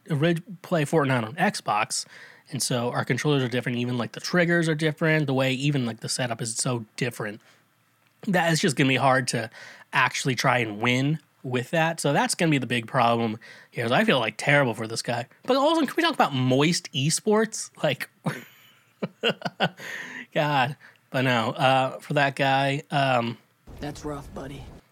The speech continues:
Speaker 1: and we salute you, my friend. Sorry that the worst thing in the world had happened to you. Um,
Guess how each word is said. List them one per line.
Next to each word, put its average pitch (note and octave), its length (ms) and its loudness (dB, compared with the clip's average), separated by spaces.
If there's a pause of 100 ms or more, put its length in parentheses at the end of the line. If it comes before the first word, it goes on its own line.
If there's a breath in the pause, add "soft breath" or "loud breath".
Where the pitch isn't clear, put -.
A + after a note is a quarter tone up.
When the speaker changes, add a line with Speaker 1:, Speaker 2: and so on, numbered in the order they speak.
(160)
Speaker 1:
and C3 140 -6
we C3+ 120 -2
salute B2 340 -4
you, A2+ 140 -8
my G#2 140 -8
friend. A2 380 -10
Sorry C3 600 2 (600 loud breath)
that - 180 -10
the B2+ 100 -2
worst B2+ 420 2
thing C3 140 2
in B2+ 60 2
the B2+ 80 2
world B2+ 180 2
had B2 160 2
happened A#2+ 340 0
to A2 40 -2
you. A2 380 -6
Um, B2+ 420 0